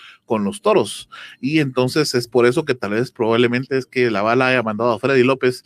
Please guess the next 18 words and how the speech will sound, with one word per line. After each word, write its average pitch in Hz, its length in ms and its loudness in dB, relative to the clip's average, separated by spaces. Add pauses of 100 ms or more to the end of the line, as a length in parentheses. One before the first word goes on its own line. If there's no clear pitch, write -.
(240)
a 85 100 -4
hacer 127 280 0
los 113 220 -4 (140)
corners 143 580 -4 (160)
y 101 100 -12
todos 127 300 2
los 98 140 -6
centros 123 500 -2 (160)
cerrados. 104 840 -2 (480)
Eh, 107 280 -4
sea 220 220 2
como 151 200 -2
fuera, 190 160 4
el 190 80 2
Coatepecano 139 600 -2
encontró 131 360 -2
la 147 60 4
anticipación 143 760 -4